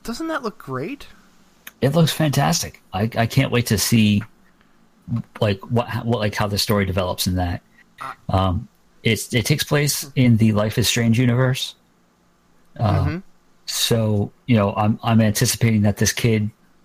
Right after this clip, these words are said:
Speaker 2: that, that this, the game is about comes, you know, develops, like, these superpowers of sorts. And, uh, I'm really looking forward to, to seeing how the story kind of, uh, plays out.
Speaker 1: Yeah, it looks like a weird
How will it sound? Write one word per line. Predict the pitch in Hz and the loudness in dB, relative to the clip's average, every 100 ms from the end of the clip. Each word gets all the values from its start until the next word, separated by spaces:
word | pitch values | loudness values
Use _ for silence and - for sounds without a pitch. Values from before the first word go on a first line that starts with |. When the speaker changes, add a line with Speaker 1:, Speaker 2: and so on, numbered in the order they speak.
| _ - | _ -4
Speaker 2:
that, | 101 101 | -2 0
that | 104 98 | -2 -2
this, | 98 | -6
the | - 113 | -2 -2
game | 107 107 | 2 2
is | 95 | 2
about | 98 98 - - | 0 -2 -4 -2
comes, | 98 104 | 0 0
you | 110 | 0
know, | 95 92 - | 0 -2 -6
develops, | 117 104 104 - | -2 0 0 -2
like, | 101 101 | -2 0
these | 95 - | 0 0
superpowers | - - 110 104 98 92 92 92 - - - - - | -4 0 0 2 0 0 -2 -4 -8 -16 -18 -12 -2
of | 101 | 0
sorts. | - 98 - - - _ _ _ _ - | 2 0 -2 -8 -20 _ _ _ _ -4
And, | 107 101 98 | 2 4 4
uh, | 98 92 - | 4 2 2
I'm | 113 | 4
really | 127 139 | 6 4
looking | 113 104 | 2 0
forward | 110 98 | 0 0
to, | 101 | 0
to | 101 | -2
seeing | - - - 101 | -6 -4 0 2
how | 98 | 0
the | 92 | -2
story | - 104 95 101 - | -2 0 0 -4 -4
kind | 98 | -2
of, | 92 95 - | -2 -6 -8
uh, | 98 92 | -6 -6
plays | - 95 87 | -2 -2 0
out. | 90 85 - _ _ _ _ _ _ _ - | 0 -2 -6 _ _ _ _ _ _ _ -18
Speaker 1:
Yeah, | 196 220 185 | -14 -14 -14
it | 190 | -14
looks | 185 226 214 | -12 -12 -12
like | 175 165 | -14 -12
a | 143 | -10
weird | 139 147 180 226 | -10 -12 -12 -12